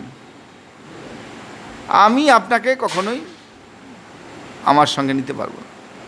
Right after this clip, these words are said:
বা আপনার সঙ্গে আমি কোনো কিছু করতে পারবো না। আমার, আমি সাধু হয়েছি, আমি ভক্ত মানুষ, আমি এই অন্যায় কাজ করতে পারবো না।" বলে, "তুমি করবে না?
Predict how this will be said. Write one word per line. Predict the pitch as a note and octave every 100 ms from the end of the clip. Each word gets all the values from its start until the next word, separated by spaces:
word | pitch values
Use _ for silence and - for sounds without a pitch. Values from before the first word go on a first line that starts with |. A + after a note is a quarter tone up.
| - -
বা | -
আপনার | C#3 D#3 -
সঙ্গে | D#3
আমি | C#3+ C#3
কোনো | C3+ C3 - - - - -
কিছু | - -
করতে | C3+ -
পারবো | A#2 A2+ A#2+
না। | A#2
আমার, | A#2 - - - - - - - - - - -
আমি | F#3 A3
সাধু | A3 C4+
হয়েছি, | B3 D#3+ - A#2+
আমি | C#3
ভক্ত | C3 G#3 -
মানুষ, | D4 G#3 A#2+ - - - - - - - - - - - - - -
আমি | F#3 A3+
এই | A#3
অন্যায় | A3+ B3 A#3+
কাজ | G#3
করতে | F#3+ - C#3+
পারবো | A#2
না।" | F#2+ - - - - - - - - - - -
বলে, | - C#3+
"তুমি | G#3
করবে | F#3 G#3 C4
না? | D4